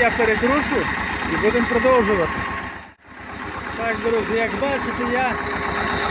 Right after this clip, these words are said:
видовжив верхній вінт. Вже тепер задній корпус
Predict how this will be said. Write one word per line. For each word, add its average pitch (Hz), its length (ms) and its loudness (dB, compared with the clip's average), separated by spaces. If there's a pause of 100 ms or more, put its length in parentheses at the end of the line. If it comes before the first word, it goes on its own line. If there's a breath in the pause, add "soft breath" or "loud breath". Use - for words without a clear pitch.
(180)
видовжив 269 640 0
верхній 262 560 0
вінт. 269 280 0 (1080)
Вже 202 120 0
тепер 247 400 0
задній 254 320 0
корпус 285 380 0